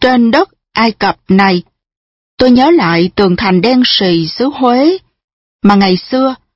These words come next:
tôi tưởng rất cổ. Thành quách của nền văn minh Ai Cập để lại không phải được tính bằng vài trăm năm, mà bằng thiên niên kỷ của những thời đại mù khơi trước công nguyên.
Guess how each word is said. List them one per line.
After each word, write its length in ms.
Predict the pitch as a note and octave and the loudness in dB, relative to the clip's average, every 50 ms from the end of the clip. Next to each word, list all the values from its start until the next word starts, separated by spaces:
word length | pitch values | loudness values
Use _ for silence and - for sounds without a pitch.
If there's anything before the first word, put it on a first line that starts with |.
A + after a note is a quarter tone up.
| _ _ - | _ _ -2
tôi 140 | B3 A#3 A3 | 0 0 0
tưởng 440 | - G3 F3+ E3 D#3+ E3 G#3+ C4+ D#4 | 0 0 0 2 2 2 2 2 2
rất 220 | D4 D#4+ F#4 - _ _ _ _ - | 2 0 -2 -2 _ _ _ _ -2
cổ. 460 | - F#3+ F3+ E3 D#3+ F3+ A#3+ D#4 F4 _ _ _ _ _ _ _ _ _ _ _ _ - | 0 2 2 2 2 2 2 0 -2 _ _ _ _ _ _ _ _ _ _ _ _ -8
Thành 260 | - C4 A3 G3 F3+ | -4 -2 0 0 0
quách 400 | - - E4 - _ - _ _ | 2 0 0 -2 _ -10 _ _
của 120 | - G3+ A#3+ | 0 0 2
nền 380 | B3+ A3+ F#3+ F3+ F3 E3+ E3 F3 | 2 2 2 0 0 0 0 0
văn 220 | A3+ A#3+ A#3+ A3+ | 0 0 2 2
minh 240 | A#3 A#3 A3+ G#3+ F3 - _ | 2 2 2 0 -2 -4 _
Ai 180 | - G#3+ A3 G#3 | -4 -4 -4 -2
Cập 240 | - F3+ D#3+ - - | -2 -2 -4 -2 -2
để 180 | - F3 F3+ G#3 | -2 -2 -2 0
lại 360 | B3 A3+ E3+ E3 E3 F3 F3 _ _ _ _ _ _ _ _ - | -2 -2 -2 -2 -2 -2 -4 _ _ _ _ _ _ _ _ -6
không 220 | - B3+ A#3 G#3+ | -2 0 0 0
phải 180 | - - G3 G#3+ | 0 -2 -2 0
được 220 | G3+ F3+ E3 - | 0 0 -2 0
tính 200 | - B3 C#4+ F#4+ F#4+ A3+ | 0 0 2 2 2 0
bằng 260 | F#3 F#3 F3+ E3 E3 - _ _ _ - - | 0 0 0 -2 -2 -6 _ _ _ -6 -2
vài 240 | F#3 G3+ G3 F#3+ F#3 | 0 0 0 0 -2
trăm 220 | - A3 A#3+ B3+ B3 | -2 0 0 2 2
năm, 220 | B3+ B3+ B3 A#3+ - _ _ _ _ _ _ _ _ - | 2 2 0 -2 -4 _ _ _ _ _ _ _ _ 0
mà 200 | G#3+ G#3 G#3+ G#3 | 2 2 2 2
bằng 280 | F#3+ G3+ F#3+ F#3+ F3+ F3+ _ _ - | 2 0 0 0 -2 -4 _ _ -4
thiên 380 | - C#4 B3+ A#3+ A3+ A3+ A3+ A3+ | -2 0 0 2 2 2 2 2
niên 280 | A#3+ A#3+ A#3 A3 G#3+ | 2 2 0 0 -2
kỷ 460 | - - - F#3 E3+ D#3+ E3+ A#3 E4 - _ _ _ _ _ _ _ - | -2 -2 -2 0 2 2 2 2 0 -4 _ _ _ _ _ _ _ -2
của 80 | A3 | 0
những 240 | B3+ B3 G#3 A#3 C#4 | 0 2 0 -2 0
thời 160 | - C#4 F#3+ | 0 0 0
đại 200 | F3 F3 E3+ F3 | 0 0 0 2
mù 380 | F#3+ G3+ G3+ G3 F#3 F3 E3 D#3+ - | 2 4 4 4 4 2 2 0 -2
khơi 400 | - B3 A3+ A3 A3 G#3+ G#3 F#3+ | -4 -2 0 0 2 0 0 0
trước 280 | - C4+ E4 F4+ - | 0 0 0 0 0
công 260 | - A#3 G#3+ G3+ G3+ | -2 0 0 2 2
nguyên. 380 | G3+ G#3+ G#3 G#3+ G#3+ G3+ F#3+ F#3 | 2 2 2 2 2 0 -2 -4